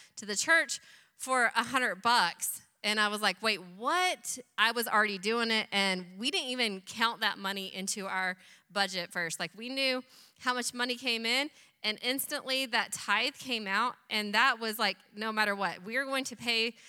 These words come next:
our tithe, uh, first, and if that's the only thing we can pay and we don't have groceries, we're gonna believe God is gonna provide.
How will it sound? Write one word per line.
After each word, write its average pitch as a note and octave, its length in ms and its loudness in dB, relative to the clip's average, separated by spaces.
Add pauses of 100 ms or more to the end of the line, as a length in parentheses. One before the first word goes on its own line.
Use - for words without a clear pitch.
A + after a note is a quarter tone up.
(220)
our A3+ 160 4
tithe, A#3+ 560 2 (640)
uh, F#3+ 300 4
first, - 760 0 (240)
and A3+ 280 -4
if G#3 140 -2
that's C#4 180 2
the D4 100 -2
only C#4+ 160 -2
thing C#4+ 220 -4
we C4+ 100 -4
can B3+ 140 -4
pay C4+ 320 4
and G#3+ 120 -8
we B3+ 120 -4
don't A#3 160 -2
have A#3 200 0
groceries, A#3+ 560 -2
we're A3+ 120 -8
gonna A3 160 -4
believe G#3+ 260 -6
God G3+ 340 2
is F#3+ 200 -8
gonna G3+ 160 -14
provide. F#3+ 400 -2